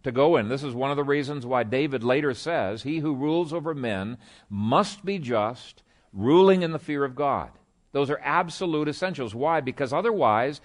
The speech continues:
it's so easy, uh, for, for there to be a downward slide into tyranny. But, uh, we need to watch out when the Doegs of this world are treated well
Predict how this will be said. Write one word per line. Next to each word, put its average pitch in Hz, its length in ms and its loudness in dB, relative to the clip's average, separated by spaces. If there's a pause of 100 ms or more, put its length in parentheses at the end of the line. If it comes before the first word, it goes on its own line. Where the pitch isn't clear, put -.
(200)
it's 131 160 -4
so 196 360 2
easy, 135 640 -2 (460)
uh, 131 160 4
for, 147 480 2
for 139 240 0
there 139 160 0
to 147 100 -6
be 127 140 0
a 120 60 0
downward 165 580 0
slide 110 640 2
into 127 320 -8
tyranny. 113 540 -4 (760)
But, 117 320 2
uh, 117 120 0
we 131 240 -2
need 170 300 -2
to 170 100 4
watch 160 400 4
out 143 280 2
when 123 120 -2
the 110 100 -2
Doegs 135 680 2
of 117 120 -6
this 135 220 -8
world 131 440 2
are 113 80 -2
treated 156 480 -6
well 127 480 2